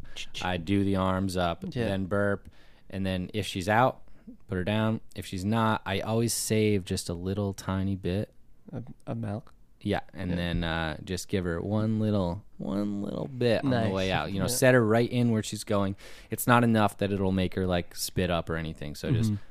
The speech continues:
Speaker 2: put her right there, little sideways roll out, so you're not, like, pulling it out and you get that suction pop. You just kinda break the seal and then pull it out to the side, and then she's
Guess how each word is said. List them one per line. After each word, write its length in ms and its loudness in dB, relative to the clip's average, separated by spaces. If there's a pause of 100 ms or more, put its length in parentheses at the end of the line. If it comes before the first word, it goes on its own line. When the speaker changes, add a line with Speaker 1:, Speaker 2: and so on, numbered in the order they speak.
(140)
Speaker 2:
put 120 -2
her 80 2
right 240 0
there, 360 2 (400)
little 200 -6
sideways 920 -2
roll 560 0
out, 320 0
so 60 -12
you're 80 -8
not, 120 -8
like, 180 -10
pulling 320 -4
it 60 -2
out 140 4
and 80 -6
you 80 -8
get 80 -10
that 160 -6
suction 380 -8
pop. 280 -2
You 60 -8
just 160 -10
kinda 180 -6
break 340 -4
the 60 -10
seal 420 -4
and 80 -8
then 100 -8
pull 180 -6
it 80 -6
out 160 -4
to 60 -8
the 80 -8
side, 320 -2
and 120 -10
then 100 -14
she's 300 -16